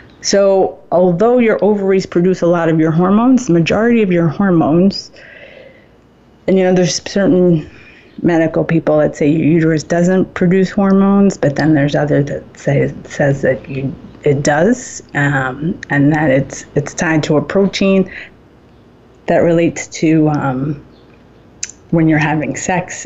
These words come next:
and orgasm. Um, but your uterus also, um, relates to a network of blood vessels and nerves,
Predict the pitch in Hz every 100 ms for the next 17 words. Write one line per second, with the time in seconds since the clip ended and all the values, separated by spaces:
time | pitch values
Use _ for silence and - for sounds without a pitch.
0 | - 143 135 165 151 147 147 147 165 214
1 | - - - - - - - - 156 156
2 | 156 160 160 - - - 170 185 185 196
3 | 214 226 - 220 220 196 190 - 185 185
4 | - 190 175 170 165 - - 156 151 151
5 | 151 147 147 - - - - - - 165
6 | 170 165 - 165 175 180 - 165 156 147
7 | 147 165 196 202 143 143 - 165 160 -
8 | 165 170 165 143 151 196 208 - - -